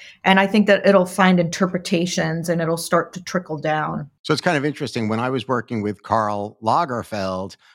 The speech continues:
Speaker 2: we would often talk about this concept of being a slasher, where, um,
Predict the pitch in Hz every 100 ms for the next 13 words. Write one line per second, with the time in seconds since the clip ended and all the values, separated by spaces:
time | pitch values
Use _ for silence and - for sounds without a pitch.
0 | _ 117 120 120 113 107 104 117 107 113
1 | 101 - 110 104 101 - 113 107 - 104
2 | - 92 - 113 101 92 - - 104 107
3 | 107 - 73 69 65 _ _ _ 107 107
4 | 101 98 95 92 107 95 95 92